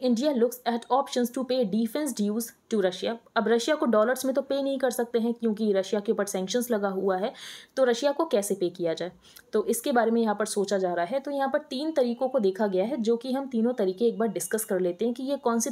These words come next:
थ्री वेज हैं। India is exploring at least three options to clear outstanding ruble payments worth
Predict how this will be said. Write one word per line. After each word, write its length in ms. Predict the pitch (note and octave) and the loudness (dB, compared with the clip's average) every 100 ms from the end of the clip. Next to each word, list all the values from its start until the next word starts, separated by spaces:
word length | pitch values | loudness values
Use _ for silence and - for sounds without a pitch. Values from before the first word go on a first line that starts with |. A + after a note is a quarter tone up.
| - | -2
थ्री 180 | A#3 G3+ | -2 0
वेज 240 | E3 D#3+ | 0 -4
हैं। 120 | D#3+ - - - - - _ A3+ | -8 -18 -20 -20 -20 -20 _ -2
India 240 | C4 C#4 E4+ - | 0 2 0 0
is 80 | B3+ | 0
exploring 460 | B3+ - D4 A#3+ A#3+ A#3 | 0 0 4 6 4 -2
at 140 | A3+ | -2
least 280 | A#3+ C#4+ D#4+ - | 0 0 -2 -6
three 180 | - D4+ E4 | 0 6 6
options 340 | C4+ - C4 | 4 0 -2
to 80 | C#4+ C#4 | -2 -2
clear 240 | B3+ G#3+ - A3 | 2 2 4 0
outstanding 600 | A3+ A#3 B3 B3 C4+ A3 | 2 0 2 2 2 2
ruble 320 | A3+ B3+ D4+ D4+ | 2 2 0 2
payments 360 | A#3 G#3+ A3+ G3 F3 | 2 2 0 0 2
worth 200 | A#3 | 2